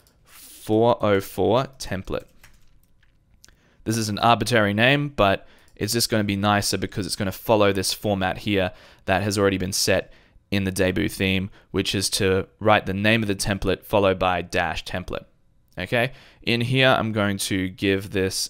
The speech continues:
a section name, four oh four template. You can call, call it whatever you want, just as long as it makes sense.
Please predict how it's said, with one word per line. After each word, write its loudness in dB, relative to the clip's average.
a -6
section -6
name, -2
four -2
oh 2
four -6
template. -2
You -10
can -10
call, -4
call 2
it 0
whatever -2
you -4
want, 2
just -6
as -8
long -2
as -6
it -10
makes -6
sense. -2